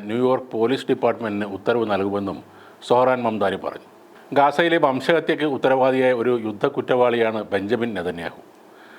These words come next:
നെതന്യാഹു ന്യൂയോർക്ക് എപ്പോഴെങ്കിലും സന്ദർശിക്കുകയാണെങ്കിൽ വിമാനത്താവളത്തിൽ വെച്ച് തന്നെ അദ്ദേഹത്തെ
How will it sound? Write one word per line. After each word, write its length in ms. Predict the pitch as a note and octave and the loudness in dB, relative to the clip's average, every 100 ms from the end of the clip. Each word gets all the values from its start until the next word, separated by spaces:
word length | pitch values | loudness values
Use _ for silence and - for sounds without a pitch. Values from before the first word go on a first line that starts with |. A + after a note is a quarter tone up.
| - - - - | -20 -20 -6 -2
നെതന്യാഹു 480 | D#3+ F3+ F#3 F3 F3+ D#3 | 0 2 2 2 0 0
ന്യൂയോർക്ക് 420 | C3+ D3+ E3 E3 C#3+ | 0 4 2 0 -2
എപ്പോഴെങ്കിലും 420 | C#3 C3 C3 B2+ B2 | 0 0 0 -2 -2
സന്ദർശിക്കുകയാണെങ്കിൽ 760 | G2+ A#2 - B2+ G#2 G#2+ E2+ C2 - - - - - | -2 -2 0 0 0 -2 -10 -12 -16 -20 -20 -20 -4
വിമാനത്താവളത്തിൽ 720 | C3+ D3+ E3+ E3+ E3+ D#3+ D#3+ D3+ | 0 2 2 2 2 2 0 -2
വെച്ച് 160 | A2+ C3+ | 0 0
തന്നെ 180 | A#2+ A#2 | 0 0
അദ്ദേഹത്തെ 340 | A2+ A#2 A2+ | 0 0 0